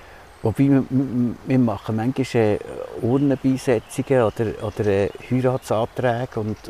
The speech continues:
und das finde ich auch sehr lustig. Und das wird ja auch verbunden halt in, in, in, mit der Emotionalität,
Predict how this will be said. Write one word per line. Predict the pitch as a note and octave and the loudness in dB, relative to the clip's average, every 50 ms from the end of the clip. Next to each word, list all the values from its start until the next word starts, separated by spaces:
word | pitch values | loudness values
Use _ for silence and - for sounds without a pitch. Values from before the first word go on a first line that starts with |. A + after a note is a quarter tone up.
| - - | -10 -8
und | A2 G#2+ F#2 - - - - | -6 -8 -8 -10 -12 -10 -10
das | G#2+ - - | -10 -6 -4
finde | - B2 A2 - A2 | -2 -2 -2 0 0
ich | B2+ | 0
auch | A2 G3 | 0 0
sehr | - - C#3 B2+ | 2 4 4 4
lustig. | C#3+ F3+ A3 G3+ - - - - G#2 G2 - - - D3+ | 4 2 0 0 -2 -2 -4 -6 -6 -6 -6 -6 -8 -6
Und | C#3 - | -6 -4
das | C#3 B2+ - | -4 -2 2
wird | B2+ A#2+ A2 - | 4 4 4 4
ja | C3 B2+ | 4 4
auch | C#3 C3+ | 4 4
verbunden | - D3+ C3+ - C#3+ C#3 C3+ D3+ D#3 - D3 C3+ | 2 -4 0 4 6 6 6 6 4 2 2 2
halt | C3+ B2 B2 D3+ - - - - G4 - - D2 A1+ A1 - | 2 0 0 -2 -6 -12 -18 -16 -16 -14 -14 -14 -12 -10 -6
in, | - C#3+ A#2 F#2+ | -4 -4 -4 -4
in, | - - A#2 A2+ - - | -4 -4 -4 -4 -6 -6
in, | B2+ A2+ G#2 - - G#2+ F2+ | -8 -8 -8 -8 -8 -8 -8
mit | G#2 A2+ - - | -8 -8 -6 -6
der | A#2 G#2 - | -6 -6 -4
Emotionalität, | - A#2+ A#2+ A2 - - - A#2 A2 A2 G#2+ - - - A2 G2+ B2 | -2 -2 -2 -2 -4 -2 -2 0 0 0 -2 -4 -2 -2 0 0 -2